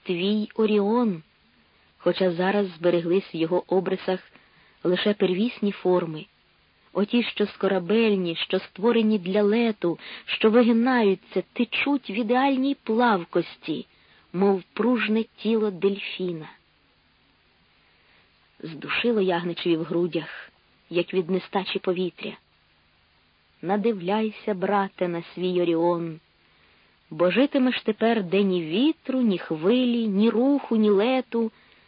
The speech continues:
де буде тобі саме вічне скніння та животіння, не життя, а тільки відбування життя. Проводжають, як личить.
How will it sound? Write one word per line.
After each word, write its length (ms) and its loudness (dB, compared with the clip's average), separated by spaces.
де 160 2
буде 220 2
тобі 320 0
саме 360 0
вічне 520 -2
скніння 760 0
та 140 0
животіння, 840 -4
не 180 4
життя, 560 -2
а 100 -4
тільки 400 -2
відбування 760 -4
життя. 500 -14
Проводжають, 920 -2
як 260 -4
личить. 720 -10